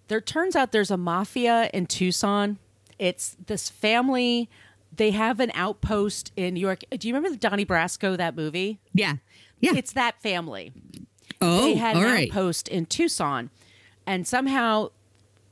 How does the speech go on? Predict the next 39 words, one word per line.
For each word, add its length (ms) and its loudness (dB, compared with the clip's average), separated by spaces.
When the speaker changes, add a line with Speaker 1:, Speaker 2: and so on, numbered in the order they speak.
Speaker 1:
Gretchen 400 0
and 80 0
Wendy's 340 -2
father 380 2
knew 220 2
the 80 -4
guy. 340 -2
He 160 -2
was 120 0
a 60 0
heart 220 0
surgeon. 360 -2
I 80 -2
don't 80 -4
know 80 -4
why 160 -2
he 160 2
knew 120 2
them, 140 0
but 80 0
he 80 2
knew 160 0
them. 240 -4
And 160 4
they 280 2
took 180 4
Speaker 2:
Mm-hmm. 260 0
Speaker 1:
Smitty 460 2
and 160 -4
Richie 380 -4
aside 640 0
and 100 -2
said, 220 0
"We 140 2
hear 160 2
you 160 2
guys 260 2
know 200 2
something. 680 -2